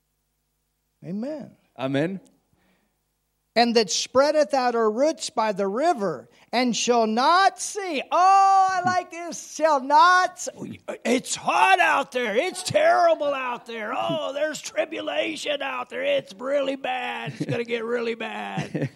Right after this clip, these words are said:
Speaker 2: <laughs> Und seine Wurzeln am Bach ausstreckt, der die Hitze nicht fürchtet.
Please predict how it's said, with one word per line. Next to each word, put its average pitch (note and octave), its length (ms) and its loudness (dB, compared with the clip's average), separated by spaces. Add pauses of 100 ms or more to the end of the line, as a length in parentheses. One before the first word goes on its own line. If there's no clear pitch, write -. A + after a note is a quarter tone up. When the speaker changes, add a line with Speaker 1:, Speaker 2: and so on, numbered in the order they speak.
(140)
Speaker 2:
<laughs> B3 200 -16
Und E3 160 0
seine F#3 360 2
Wurzeln A#3 380 2
am F3 160 -4
Bach F#3 240 -4
ausstreckt, F#3+ 580 -2
der F3 100 0
die F3 140 -2
Hitze G#3 360 0
nicht G3+ 380 -2
fürchtet. F3+ 720 2